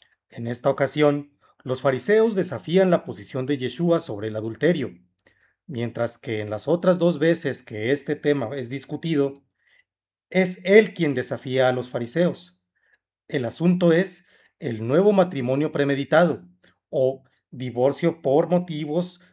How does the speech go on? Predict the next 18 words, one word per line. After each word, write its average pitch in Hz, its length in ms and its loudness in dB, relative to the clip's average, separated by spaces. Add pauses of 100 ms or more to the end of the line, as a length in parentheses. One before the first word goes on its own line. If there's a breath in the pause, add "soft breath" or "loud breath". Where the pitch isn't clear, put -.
pseudo 165 440 2
legítimos, 180 800 -4 (380)
a 151 140 -4
fin 190 240 2
de 202 120 4
casarse 151 460 -2
con 117 160 -6
otra 117 180 -4
mujer, 131 540 -2 (920)
negándose 139 560 0
a 175 60 0
proveer 147 580 2
por 120 160 -8
la 107 120 -8
primera. 113 600 0 (1400)
Para 107 200 -8
más 123 200 -4
información 151 800 0